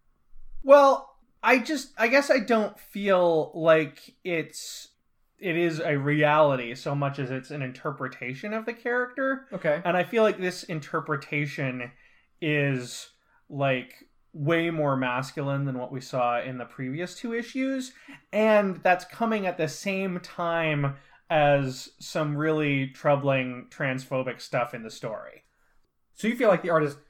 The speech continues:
Speaker 2: deliberately minimizing Wanda's femininity a little bit?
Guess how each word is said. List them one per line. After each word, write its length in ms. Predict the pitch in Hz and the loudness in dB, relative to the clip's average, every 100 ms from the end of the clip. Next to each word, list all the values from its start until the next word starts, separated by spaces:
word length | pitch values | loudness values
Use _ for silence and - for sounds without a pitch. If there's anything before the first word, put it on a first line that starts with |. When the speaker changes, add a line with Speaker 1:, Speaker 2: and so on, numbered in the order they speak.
| - | -4
Speaker 2:
deliberately 480 | 170 170 156 143 | 0 2 0 -4
minimizing 720 | 135 135 131 127 120 117 113 110 | -6 -4 -4 -4 -4 -6 -8 -14
Wanda's 280 | 107 107 104 | -16 -16 -12
femininity 600 | 131 110 107 107 107 107 | -10 -10 -14 -18 -16 -14
a 60 | |
little 160 | 110 110 | -14 -14
bit? 300 | 113 110 | -12 -14